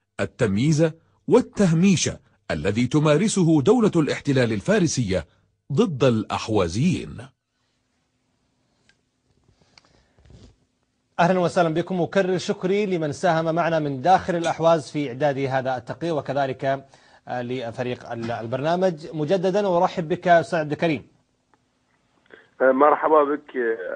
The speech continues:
Speaker 3: أبا أصيل.
Speaker 2: آه، في البداية أستاذ عبد الكريم، كيف كان، آه، تعيينك، آه، معلم آه، في، آه، مدارس الأحواز؟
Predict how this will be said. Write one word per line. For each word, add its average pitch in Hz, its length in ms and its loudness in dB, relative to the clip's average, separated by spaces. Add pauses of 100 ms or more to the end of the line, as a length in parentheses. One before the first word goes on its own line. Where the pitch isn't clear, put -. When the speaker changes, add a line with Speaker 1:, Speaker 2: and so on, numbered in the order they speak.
Speaker 3:
أبا 98 240 -4
أصيل. 101 400 -12 (680)
Speaker 2:
آه، 160 160 2
في 175 80 0
البداية 226 220 8
أستاذ 269 160 6
عبد 240 140 2
الكريم، 240 480 4 (1400)
كيف 269 220 4
كان، 214 420 8
آه، 151 580 6
تعيينك، 165 640 0
آه، 127 360 0
معلم 165 680 0 (500)
آه، 139 280 0
في، 151 380 -4
آه، 139 200 -2
مدارس 139 380 2
الأحواز؟ 104 480 -12